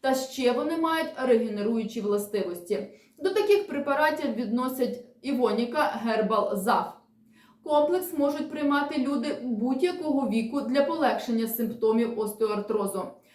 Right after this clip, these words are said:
Він не має побічних ефектів та синтетичних домішок. У його складі лише натуральні екстракти, які мають комплексну дію не тільки для зменшення та усунення проявів остеоартрозу, але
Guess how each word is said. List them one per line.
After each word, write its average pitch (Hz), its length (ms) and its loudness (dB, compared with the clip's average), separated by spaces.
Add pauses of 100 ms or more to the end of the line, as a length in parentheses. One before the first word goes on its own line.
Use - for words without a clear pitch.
(160)
Він 359 260 2
не 392 120 2
має 311 360 4
побічних 226 640 -2
ефектів 359 600 0
та 254 240 2
синтетичних 220 920 0
домішок. 185 680 -2 (200)
У 269 120 2
його 262 260 4
складі 285 480 4
лише 320 460 -2
натуральні 262 840 2
екстракти, 233 640 -4
які 330 320 -4
мають 302 360 -2
комплексну 220 760 0
дію 277 340 -2 (140)
не 381 180 -2
тільки 262 480 -2
для 233 220 4
зменшення 226 600 0
та 226 140 0
усунення 220 600 -2
проявів 196 640 2 (180)
остеоартрозу, 202 1040 -2
але 294 320 4